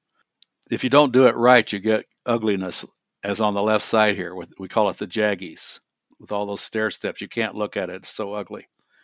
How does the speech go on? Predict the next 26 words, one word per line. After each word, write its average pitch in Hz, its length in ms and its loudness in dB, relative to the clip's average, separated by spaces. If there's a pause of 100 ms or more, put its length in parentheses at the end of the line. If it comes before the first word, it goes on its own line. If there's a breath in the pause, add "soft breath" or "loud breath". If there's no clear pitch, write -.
(300 soft breath)
But 101 180 -6
Dick 143 260 0
showed 104 360 0
that 101 60 -2
if 98 100 -6
you 110 80 -4
did 107 180 0
sampling 117 460 -2
correctly, 110 420 -4
if - 120 -12
you 98 100 -4
applied 104 300 0
the 95 60 -6
sampling 101 400 -6
theory 98 280 -8
correctly, 101 600 -6 (360 soft breath)
you 107 160 -2
could 120 180 2
use 101 580 -2
a 90 140 -8
pixel 113 460 -2
display 104 720 0 (640)
to 110 160 -2
render 104 380 0
beautiful 104 460 -2
images. - 560 -8